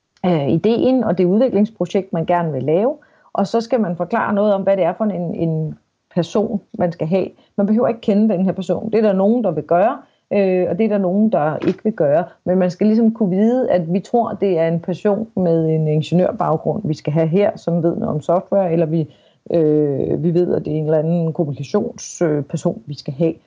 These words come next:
Og det skal man gå ind og forklare, og så lige fortælle os, hvad det er for nogle profiler, man selv har i virksomheden.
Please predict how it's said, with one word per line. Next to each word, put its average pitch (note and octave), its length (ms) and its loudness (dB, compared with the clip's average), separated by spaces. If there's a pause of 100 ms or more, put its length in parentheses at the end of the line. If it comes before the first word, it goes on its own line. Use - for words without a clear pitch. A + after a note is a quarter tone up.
(160)
Og F#3 100 -6
det C4 100 2
skal C4 160 0
man G3 160 0
gå F3+ 120 0
ind - 120 -2
og E3+ 120 -6
forklare, - 480 -2
og - 180 -4
så F3+ 100 -2
lige F3 160 0
fortælle E3+ 380 -2
os, D#3+ 100 0
hvad D#3 320 0
det E3 80 2
er D#3 60 2
for E3 120 -4
nogle D#3 160 -2
profiler, E3 420 -4
man D3+ 200 -2
selv - 300 -4
har C#3 400 -10 (280)
i - 100 2
virksomheden. D3+ 680 -2